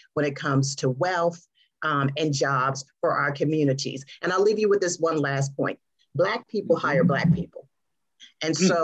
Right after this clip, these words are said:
Speaker 1: when
Speaker 2: Uh-oh.
Speaker 1: we have
Speaker 2: What?
Speaker 1: Black people creating jobs, then we can get our young people off the
Speaker 2: Oh.
Speaker 1: streets, and we can make sure
Speaker 2: <sighs>
Speaker 1: that our communities are more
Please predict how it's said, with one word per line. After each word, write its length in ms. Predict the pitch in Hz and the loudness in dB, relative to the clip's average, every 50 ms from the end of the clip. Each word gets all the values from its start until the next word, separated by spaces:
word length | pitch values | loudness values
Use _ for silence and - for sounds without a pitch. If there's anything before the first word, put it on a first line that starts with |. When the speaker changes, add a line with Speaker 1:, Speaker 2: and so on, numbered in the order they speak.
| 165 165 151 | 2 0 2
Speaker 1:
when 120 | 151 156 165 | 2 4 6
Speaker 2:
Uh-oh. 80 | - 349 403 156 160 | 6 8 8 8 6
Speaker 1:
we 60 | 349 330 | 4 2
have 680 | - - - 208 185 175 165 156 147 143 143 147 175 - - - _ _ _ _ _ _ | -4 -6 -4 -4 -2 -2 -2 0 0 0 0 -2 -4 -4 -8 -16 _ _ _ _ _ _
Speaker 2:
What? 240 | 165 190 294 311 - - - - - - 143 139 190 | 4 6 6 6 4 0 -6 -12 -14 -8 -4 -2 0
Speaker 1:
Black 240 | 202 277 359 339 - - _ - 214 | 0 0 0 -2 -4 -4 _ 0 0
people 420 | 196 185 185 - 185 156 156 151 160 175 160 - - - - _ _ _ _ 220 | 0 0 0 0 2 4 4 4 4 2 0 -4 -8 -12 -18 _ _ _ _ 0
creating 420 | 208 - - - 233 214 190 - | 2 2 2 0 0 0 0 0
jobs, 600 | 151 - 302 311 262 208 185 170 165 160 175 202 - - - _ _ _ _ - | -2 -2 0 0 0 0 0 0 0 -2 -4 -6 -8 -12 -16 _ _ _ _ -2
then 120 | 185 196 208 349 | 0 2 4 4
we 60 | 370 339 | 4 4
can 140 | 311 285 262 | 4 4 2
get 180 | 254 269 269 247 | 2 2 2 2
our 180 | 240 233 226 208 180 220 | 2 2 2 2 2 0
young 160 | 269 302 311 - - - | 0 0 0 0 0 0
people 340 | 233 214 - - 185 160 - - - | 0 0 0 0 -2 -2 -2 -4 -4
off 200 | 285 339 359 359 403 381 | -4 -4 -4 -4 -4 -4
the 80 | - - - 415 | -4 -4 -2 4
Speaker 2:
Oh. 60 | 494 | 8
Speaker 1:
streets, 720 | 508 480 302 311 349 - _ - - - - - - - _ _ _ _ _ _ _ _ _ _ - - - - _ _ - _ _ _ - | 10 10 8 8 2 -8 _ -16 -20 -20 -20 -20 -20 -20 _ _ _ _ _ _ _ _ _ _ -20 -20 -20 -20 _ _ -20 _ _ _ -4
and 120 | 214 220 220 220 | -2 0 0 0
we 60 | 254 254 247 - | 0 -2 -2 0
can 160 | 262 233 202 202 196 202 208 208 262 | 0 0 2 0 -2 -2 -2 -2 0
make 140 | 349 392 415 | 0 0 0
sure 520 | - - - 285 247 226 214 208 214 220 233 277 - - - - - - | 0 2 2 4 4 4 2 2 0 0 -2 -4 -6 -8 -12 -16 -18 -20
Speaker 2:
<sighs> 260 | - - - _ _ - | -20 -20 -20 _ _ -2
Speaker 1:
that 120 | 214 214 208 202 | 0 2 2 0
our 80 | 202 202 - - | 0 -2 -2 -2
communities 800 | 214 202 220 285 392 403 381 269 240 220 196 190 185 180 202 220 - - _ _ - | -2 0 2 2 4 4 4 2 2 2 2 2 2 0 -2 -6 -8 -14 _ _ -8
are 300 | 190 180 180 170 170 156 170 - - _ _ _ _ _ _ _ - 156 | -4 -4 -2 0 -2 -2 -4 -6 -10 _ _ _ _ _ _ _ -2 0
more 120 | 170 160 | 2 2